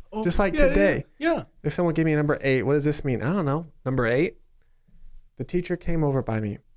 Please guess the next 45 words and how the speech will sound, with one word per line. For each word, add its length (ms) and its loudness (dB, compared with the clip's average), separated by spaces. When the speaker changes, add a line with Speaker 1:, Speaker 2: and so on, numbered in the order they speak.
Speaker 2:
He 80 -2
had 100 2
a 20 2
Bible 460 -2
in 60 -8
his 160 -16
hand. 240 -20
I 60 -2
remember 200 0
him 120 0
smiling 560 0
and 140 -2
opening 360 0
the 60 0
Bible. 540 -4
Next 240 -2
thing 140 0
you 60 2
know, 180 0
I'm 100 -2
back 360 -4
where 100 -2
I 40 0
was 520 -8
Speaker 1:
Mm. 320 -6
Speaker 2:
when 140 0
I 80 2
was 180 0
there 160 2
worshiping 540 -2
on 80 0
the 80 -2
couch. 600 -6
Speaker 1:
Yeah. 260 -2
Speaker 2:
I 80 -6
felt 440 -4
a 80 -14
Holy 340 -2
Ghost 340 -8
download 380 -6
of 140 -18
courage 360 -4
in 80 -12
my 140 -16
life. 280 -20